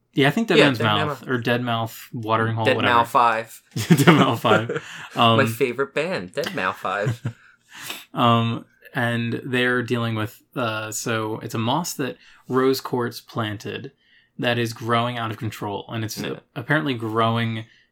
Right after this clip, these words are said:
Speaker 1: towards this hill. Uh,
Speaker 2: I just,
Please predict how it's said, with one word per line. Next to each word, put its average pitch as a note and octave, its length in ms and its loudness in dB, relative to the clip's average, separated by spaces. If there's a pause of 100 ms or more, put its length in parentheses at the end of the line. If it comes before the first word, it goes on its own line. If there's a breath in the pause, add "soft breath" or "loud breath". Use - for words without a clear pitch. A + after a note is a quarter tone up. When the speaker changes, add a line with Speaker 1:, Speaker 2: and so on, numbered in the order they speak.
(180)
Speaker 1:
towards A#2+ 420 0
this G#2+ 200 -4
hill. A2 420 -8 (560 soft breath)
Uh, G#2+ 440 2 (340)
Speaker 2:
I G#3+ 80 -4
just, B3+ 300 -12